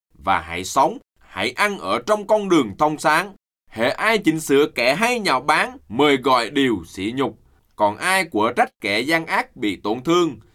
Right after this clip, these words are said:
chớ của trách kẻ nhạo báng, hoặc nó sẽ thù ghét con. Hãy của trách người khôn ngoan, thì người sẽ yêu mến con.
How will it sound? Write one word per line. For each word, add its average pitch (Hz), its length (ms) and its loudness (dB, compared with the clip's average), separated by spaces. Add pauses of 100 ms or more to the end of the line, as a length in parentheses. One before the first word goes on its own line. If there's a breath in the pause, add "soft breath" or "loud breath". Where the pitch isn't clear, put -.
(240 soft breath)
chớ 160 420 2
của 117 180 0
trách 208 280 -2
kẻ 131 200 2
nhạo 143 200 0
báng, 185 380 -4 (160)
hoặc 113 300 -4
nó 170 280 2
sẽ 147 220 -4
thù 139 280 0
ghét 214 220 -4
con. 185 360 2 (300)
Hãy 104 300 -4
của 123 220 -2
trách 220 220 -2
người 131 300 0
khôn 147 240 -2
ngoan, 151 360 2 (240)
thì 143 140 0
người 151 280 4
sẽ 131 140 -6
yêu 214 220 -4
mến 214 240 0
con. 208 380 2